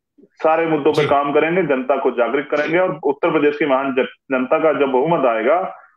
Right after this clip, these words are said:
Speaker 1: उनका जब वोट आएगा, तो आप देखना कि उत्तर प्रदेश से ये मूर्खों की सरकार,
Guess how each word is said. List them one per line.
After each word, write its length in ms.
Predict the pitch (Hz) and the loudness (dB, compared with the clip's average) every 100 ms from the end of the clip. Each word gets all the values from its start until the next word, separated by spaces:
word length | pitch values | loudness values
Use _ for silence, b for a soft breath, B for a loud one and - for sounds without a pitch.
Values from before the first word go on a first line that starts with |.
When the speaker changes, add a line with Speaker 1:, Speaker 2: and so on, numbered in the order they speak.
| - | -6
Speaker 1:
उनका 200 | 143 147 | -2 2
जब 180 | 147 135 | 2 2
वोट 200 | 165 170 | 4 6
आएगा, 200 | 147 151 | 4 2
तो 120 | 151 | 2
आप 160 | 143 120 | 2 0
देखना 320 | 127 160 175 | 0 0 -2
कि 180 | 175 160 | 0 -2
उत्तर 280 | 143 190 | 0 -2
प्रदेश 480 | 156 139 143 147 147 | 0 2 2 0 -2
से 220 | 180 165 | -2 2
ये 60 | 160 | 0
मूर्खों 420 | 147 170 180 196 | 2 0 2 2
की 80 | 185 | 2
सरकार, 520 | 170 131 131 113 - | 2 2 2 0 -4